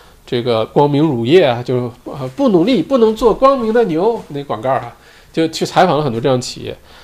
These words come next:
当时把我那些澳洲同学给震惊了，好吧？你如果，你想啊，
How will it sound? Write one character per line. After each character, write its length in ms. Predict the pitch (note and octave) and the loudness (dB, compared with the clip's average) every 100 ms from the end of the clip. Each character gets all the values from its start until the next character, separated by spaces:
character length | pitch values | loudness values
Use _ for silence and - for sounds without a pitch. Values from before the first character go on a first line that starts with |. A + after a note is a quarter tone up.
| - | -4
当 180 | - B3 | 2 2
时 140 | B3 | 2
把 140 | G3 G#3 | 2 4
我 100 | C#3+ | 4
那 100 | D3+ | 0
些 140 | F3 | 0
澳 100 | F#3+ | 2
洲 80 | F#3 | 2
同 180 | F#3 F#3+ | 0 -2
学 140 | E3 | 0
给 100 | E3 | 0
震 240 | C3 G3 C3 | 0 -2 -2
惊 220 | C#3 F3+ | -2 0
了， 80 | F3+ | -2
好 100 | G2 | -4
吧？ 240 | G#2+ - - | -12 -14 -10
你 220 | C#3 D#3+ | 0 2
如 180 | F3 A#3+ | 2 4
果， 180 | F#3 | 2
你 160 | A#2+ D3+ | 2 -2
想 180 | G3+ - | -4 -6
啊， 200 | G#2 A#2 | -6 -12